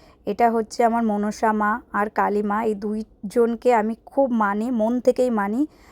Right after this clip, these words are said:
আর এই দুজনের কাছে আমি যখন যা চাই তাই পাই। সব ঠাকুরই সমান, কিন্তু আমি দুজনকে একটু বেশি মন থেকে মানি। আর এটা হচ্ছে নারায়ণ ঠাকুর, আর এটা হচ্ছে শিব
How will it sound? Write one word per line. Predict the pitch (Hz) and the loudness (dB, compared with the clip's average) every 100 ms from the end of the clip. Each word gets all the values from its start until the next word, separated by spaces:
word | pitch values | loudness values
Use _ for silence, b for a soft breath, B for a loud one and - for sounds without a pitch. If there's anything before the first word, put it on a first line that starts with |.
| B | B
আর | - 208 214 214 220 220 220 _ _ | 0 4 4 4 2 0 -2 _ _
এই | 233 | -6
দুজনের | 214 226 226 240 | -4 -2 -2 -2
কাছে | 240 247 | -4 -4
আমি | 240 | -2
যখন | 208 - 226 | -2 -2 -2
যা | 220 202 | 0 0
চাই | - 214 | 0 -2
তাই | 214 202 208 | 0 0 0
পাই। | - 202 220 - b b | 0 0 0 -2 b b
সব | - 233 214 - | -2 0 0 0
ঠাকুরই | 233 262 302 | 0 0 -2
সমান, | - 247 220 214 262 b b b b - | 0 2 2 0 -4 b b b b -6
কিন্তু | 233 | -2
আমি | 240 | 0
দুজনকে | 240 226 233 240 | 0 -2 -2 -2
একটু | - 254 | -4 2
বেশি | 220 214 | 2 2
মন | 240 208 208 | 0 -2 -2
থেকে | 220 226 | -2 -2
মানি। | 196 202 202 b b b | -2 -6 -12 b b b
আর | 220 | 0
এটা | 214 208 226 | 0 2 2
হচ্ছে | 226 220 247 | 0 -2 -2
নারায়ণ | 226 196 208 220 | 0 0 2 0
ঠাকুর, | 220 220 226 240 262 b b b b b b b | -2 -4 -2 -4 -4 b b b b b b b
আর | - 208 202 196 | 0 2 2 2
এটা | 220 220 233 | 0 2 2
হচ্ছে | 233 220 - 254 | 2 -2 -6 -6
শিব | - - | -6 -8